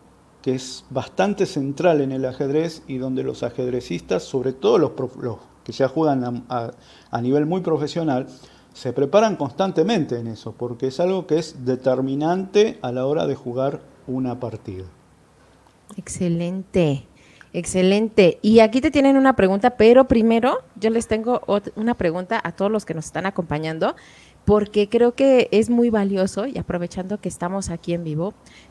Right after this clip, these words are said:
Speaker 2: si nos pueden colocar, ¿quién de ustedes sabe y le gus-, bueno, sabe jugar ajedrez y le gusta? ¿Vale? Si nos lo pueden colocar en comentarios sería buenísimo, porque creo que desde ahí podemos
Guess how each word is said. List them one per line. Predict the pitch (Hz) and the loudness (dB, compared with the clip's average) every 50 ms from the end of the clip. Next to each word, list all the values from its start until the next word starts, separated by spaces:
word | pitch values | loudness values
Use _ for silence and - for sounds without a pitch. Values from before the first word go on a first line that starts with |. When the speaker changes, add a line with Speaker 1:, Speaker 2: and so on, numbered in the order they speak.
| _ _ _ - | _ _ _ -10
Speaker 2:
si | - - 214 | -8 -6 -4
nos | 208 190 - | -4 -4 -2
pueden | - 220 254 285 | 0 -2 0 0
colocar, | - 277 226 202 175 170 - 165 165 202 254 - - _ _ _ - _ _ _ _ _ | 0 2 2 2 2 2 0 0 -2 -2 -2 -6 -12 _ _ _ -20 _ _ _ _ _
¿quién | - - - 240 247 277 311 320 | -10 -6 -2 0 0 0 0 0
de | 339 | -2
ustedes | 330 - - - 214 196 185 190 226 294 349 - - - - _ _ _ _ | -4 -4 0 2 2 4 4 2 0 -2 -4 -8 -14 -20 -20 _ _ _ _
sabe | - - - - - 220 220 220 220 233 302 415 440 - _ _ _ - | -10 -8 -6 -4 -2 -2 -2 0 0 0 -2 -4 -6 -10 _ _ _ -4
y | 214 202 | -2 -2
le | 196 185 185 | 0 -2 -2
gus-, | 185 196 202 202 - - _ _ - | -4 -4 -6 -6 -6 -10 _ _ 0
bueno, | 196 185 165 165 | 0 0 0 -4
sabe | - - 226 247 277 | -6 -4 -2 -2 -2
jugar | 262 233 202 196 196 190 | -2 -2 -2 -2 -2 -4
ajedrez | 214 - 202 175 165 160 196 240 - - | -4 -4 -4 -4 -4 -2 -4 -4 -4 -2
y | 196 | -2
le | 170 143 139 | 0 0 -2
gusta? | 139 151 151 151 - - - - - - _ _ _ _ - | 0 0 -2 -2 -2 -6 -12 -14 -14 -14 _ _ _ _ -12
¿Vale? | 147 147 160 233 349 - | -8 -6 -6 -6 -6 -8
Si | - - | -10 -8
nos | 175 175 170 | -6 -4 -4
lo | 170 165 | -4 0
pueden | - 196 226 254 | 0 0 0 0
colocar | - 202 180 170 151 - - 165 180 - - - - - - _ - | 0 0 0 0 -2 -4 -6 -6 -6 -8 -12 -20 -20 -20 -20 _ -10
en | 208 208 | -6 -4
comentarios | 208 190 185 175 170 175 180 196 226 226 | -2 -2 -2 -2 0 0 2 2 0 0
sería | - 190 190 190 196 | 0 0 0 2 0
buenísimo, | 208 202 214 214 208 214 220 233 254 269 285 262 - - 226 214 190 170 170 | 2 2 2 2 2 0 -2 -2 -2 -2 -2 -4 -4 -6 -6 -4 -4 -4 -2
porque | - 190 185 - 180 - | -2 -4 -2 -4 -6 -6
creo | 208 214 220 | -6 -6 -4
que | - 262 | -4 -4
desde | 247 233 208 185 175 | -4 -4 -4 -4 -4
ahí | 170 180 | -6 -6
podemos | - - 202 190 175 170 190 196 202 202 | -6 -6 -6 -4 -4 -4 -4 -4 -6 -6